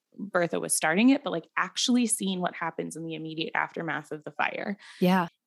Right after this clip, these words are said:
Speaker 1: And Grace Poole gets pushed through a balcony as it breaks and
Speaker 2: Mm-hmm.
Speaker 1: falls, and we watch her die.
Speaker 2: Mm-hmm.
Speaker 1: And then when Mister Rochester goes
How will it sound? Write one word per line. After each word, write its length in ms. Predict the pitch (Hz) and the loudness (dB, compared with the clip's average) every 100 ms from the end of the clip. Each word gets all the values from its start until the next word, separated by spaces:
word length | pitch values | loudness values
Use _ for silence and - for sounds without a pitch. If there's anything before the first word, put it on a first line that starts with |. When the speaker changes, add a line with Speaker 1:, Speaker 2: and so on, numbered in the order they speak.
| - | 6
Speaker 1:
And 560 | 240 226 214 214 202 - _ _ _ - | 6 6 4 2 -2 -6 _ _ _ -12
Grace 380 | 202 214 240 - | 0 4 4 4
Poole 260 | - 330 226 | 4 6 6
gets 240 | 208 - | 2 0
pushed 460 | - - 226 - - | -12 0 0 0 0
through 320 | 214 202 196 | 4 6 6
a 80 | - | 4
balcony 500 | 165 165 180 180 170 | 4 2 2 -4 -6
as 100 | 160 | -6
it 160 | - - | -8 -4
breaks 480 | - - - - - - | -4 -4 -6 -8 -8 -2
and 180 | 185 175 | 2 4
Speaker 2:
Mm-hmm. 140 | 160 | 4
Speaker 1:
falls, 380 | 185 175 175 180 | 4 6 4 2
and 120 | 190 185 | -2 -2
we 100 | 180 | 2
watch 280 | 180 175 | 2 0
her 120 | - 196 - - | 0 -2 -2 4
die. 580 | 175 226 151 - 247 - _ - | 6 6 4 6 4 4 _ -2
Speaker 2:
Mm-hmm. 280 | 190 170 190 | 0 4 6
Speaker 1:
And 120 | 220 | 6
then 160 | 208 208 | 6 2
when 140 | 208 | 0
Mister 280 | 208 - 202 | -2 -6 -6
Rochester 680 | 196 208 220 233 226 214 190 | 2 2 2 0 0 -2 2
goes 420 | 185 180 185 | 4 4 2